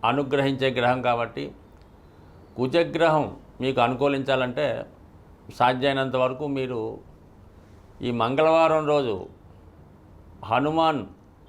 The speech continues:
చాలీసా పారాయణ వల్ల, హనుమాన్ని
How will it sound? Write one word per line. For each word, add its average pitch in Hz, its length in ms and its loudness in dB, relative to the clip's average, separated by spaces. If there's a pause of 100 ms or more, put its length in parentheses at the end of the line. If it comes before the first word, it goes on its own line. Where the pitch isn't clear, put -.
(220)
చాలీసా 135 400 2 (120)
పారాయణ 127 420 2
వల్ల, 123 160 -2 (1120)
హనుమాన్ని 151 540 0